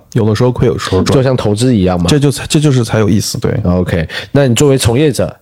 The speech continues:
Speaker 2: 就是基础的领的个，这个，就上班嘛，
Speaker 1: 嗯。
Speaker 2: 领工资嘛。
Speaker 1: 对。
Speaker 2: 然后就上班，对，但确实可能比较爽的就是，呃，不需要办公，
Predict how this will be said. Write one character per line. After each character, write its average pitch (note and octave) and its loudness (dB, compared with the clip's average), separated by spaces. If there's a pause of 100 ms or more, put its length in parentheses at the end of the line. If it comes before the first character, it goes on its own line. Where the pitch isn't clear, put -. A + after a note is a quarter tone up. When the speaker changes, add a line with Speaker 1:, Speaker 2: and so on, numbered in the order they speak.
Speaker 2:
就 G#2 0
是 G2 0
基 A#2+ 0
础 F#2+ -2
的 F2 0
领 E2 -2
的 E2 0
个， F2 0
这 F#2+ -2
个， E2 0 (1400)
就 G2+ -2
上 G2 0
班 F#2+ 2
嘛， G2 0 (100)
Speaker 1:
嗯。 F2 2
Speaker 2:
领 F2 0
工 F2+ 0
资 F#2 0
嘛。 F#2 -2 (100)
Speaker 1:
对。 D#2 0 (240)
Speaker 2:
然 D2 -2
后 D2+ 2
就 E2 0
上 D#2 -2
班， D2+ -2
对， E2+ 0
但 F#2+ 0
确 A2 0
实 F#2 0
可 F2+ -2
能 E2 0
比 - -2
较 F#2 2
爽 D#2 -4
的 D2+ -2
就 E2 0
是， D#2+ 0 (540)
呃， D#2 0 (220)
不 G2+ 0
需 - -2
要 E2+ 0
办 E2+ -2
公， E2 -2